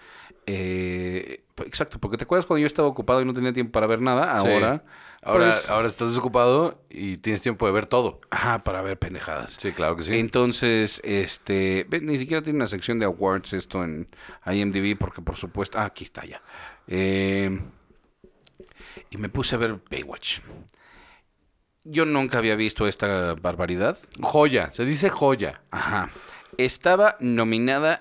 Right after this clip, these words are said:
Speaker 1: a, mm, peor
Speaker 2: O sea, ni
Speaker 1: guión.
Speaker 2: siquiera ganó.
Speaker 1: Ajá. Esto te voy a decir lo, los que, los que no ganó y luego te voy a decir los
Speaker 2: Ah,
Speaker 1: que ganó.
Speaker 2: va, perfecto.
Speaker 1: Nominada a peor guión.
Speaker 2: Eh, ju-,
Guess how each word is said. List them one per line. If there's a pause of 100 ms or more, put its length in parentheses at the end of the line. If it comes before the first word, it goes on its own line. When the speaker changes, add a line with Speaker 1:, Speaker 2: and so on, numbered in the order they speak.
Speaker 1:
a, (480)
mm,
peor
Speaker 2:
O
sea,
ni
Speaker 1:
guión.
Speaker 2:
siquiera
ganó. (580)
Speaker 1:
Ajá. (400)
Esto
te
voy
a
decir
lo,
los
que,
los
que
no
ganó
y
luego
te
voy
a
decir
los
Speaker 2:
Ah,
Speaker 1:
que
ganó.
Speaker 2:
va,
perfecto. (100)
Speaker 1:
Nominada
a
peor
guión. (160)
Speaker 2:
Eh,
ju-,